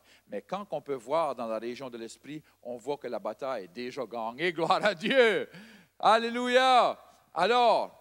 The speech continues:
c'est ça la différence, être aveugle ou avoir les yeux de Dieu. C'est très important.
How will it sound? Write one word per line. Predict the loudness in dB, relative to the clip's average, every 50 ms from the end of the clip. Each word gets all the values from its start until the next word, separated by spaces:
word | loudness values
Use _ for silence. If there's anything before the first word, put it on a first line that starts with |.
| _ _ _ _ _ _ _
c'est | -20 -12 -10 -8 -8
ça | -6 -4 -2 0
la | 0 -2
différence, | -2 -4 -4 -4 -4 -2 -2 -4 -4 -6 -8 -12 -10 -6
être | -4 -4 -4 -4 -8 _ _ -2
aveugle | -2 -2 -2 -2 -2 -2 -2 -4 -6 -10 -16 _ _
ou | -12 -12 -12 -10 -8
avoir | -6 -6 -4 -2 -2 0 0 -2
les | -2 -4 -6 -6 -8 -10 -12 -14 -10
yeux | -8 -6 -6 -6 -8 _ _ _ _
de | _ -10 -10 -10
Dieu. | -10 -12 -10 -10 -10 -12 -14 _ _ _ _ _ _ _ _ _ _ _ _ _ _ _ _ _ _ _ _ _ _ _ _ _ _ _ _ _ _ _ _ _
C'est | _ -12 -10 -8
très | -6 -6 -6 -4
important. | -4 -6 -6 -6 -10 -8 -8 -8 -8 -8